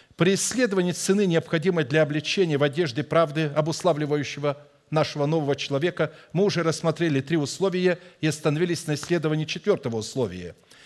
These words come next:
исполнение которого позволит Богу облечь нас в одежды правды. Цена за право облекаться в одежды правды – это цена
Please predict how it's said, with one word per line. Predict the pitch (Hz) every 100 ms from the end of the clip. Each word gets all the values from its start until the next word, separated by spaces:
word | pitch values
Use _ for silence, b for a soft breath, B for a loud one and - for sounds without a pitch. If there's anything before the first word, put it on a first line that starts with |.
| B
исполнение | 165 156 175 170 180 165
которого | 151 151 165 160 156
позволит | 156 143 156 185 151
Богу | 110 165 139 160
облечь | - 127 131 165 -
нас | 156 - B B
в | - 135
одежды | 117 107 143
правды. | 175 151 90 - - _ _ _ _ b b b b b b b b b _ _ _ _ _ _ _
Цена | - 226 226 170
за | 110
право | 165 190 143
облекаться | 135 170 - 120 143
в |
одежды | 147 151 113 143
правды – | 185 170 151
это | 139
цена | - - 147 180 180 -